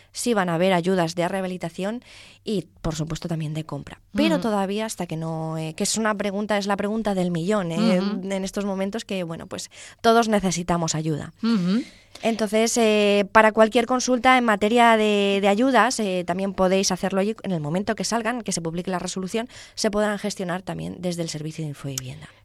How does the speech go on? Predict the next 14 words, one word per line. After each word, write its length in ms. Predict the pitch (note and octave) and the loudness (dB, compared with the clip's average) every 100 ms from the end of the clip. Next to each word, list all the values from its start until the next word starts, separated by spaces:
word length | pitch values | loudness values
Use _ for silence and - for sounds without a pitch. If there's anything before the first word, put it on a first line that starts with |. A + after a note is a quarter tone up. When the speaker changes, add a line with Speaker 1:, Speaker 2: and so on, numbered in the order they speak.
| - | 0
Speaker 2:
Una 220 | G#3+ B3 | 4 4
pregunta, 640 | C#4 C4+ G3 F3 E3 D3 - | 4 4 4 4 6 6 6
eh, 800 | F3 F3 E3+ E3 E3 D#3+ D#3+ D#3 | 6 6 6 6 6 6 4 4
son 180 | F#3 | 2
muchos 260 | F#3+ A3+ B3 | 2 2 2
los 140 | A#3 | 2
estudiantes 720 | G3+ G3+ F#3+ F3+ F#3+ G#3 G#3+ - | 0 -4 2 4 4 2 -4 -2
que 100 | E3+ | 0
tanto 440 | D#3+ D3+ D#3 D3+ | 0 0 2 2
de 140 | D3+ | 0
Erasmus, 600 | D3 C#3+ F3 F#3 F3+ F3+ | 2 2 4 2 2 2
de 180 | F3 D#3 | 2 2
Beca 220 | D3 D3+ D#3+ | 2 0 -2
Santander, 840 | E3+ D3+ C#3 D3 D#3+ F3+ F#3 | -4 -2 -2 2 4 6 6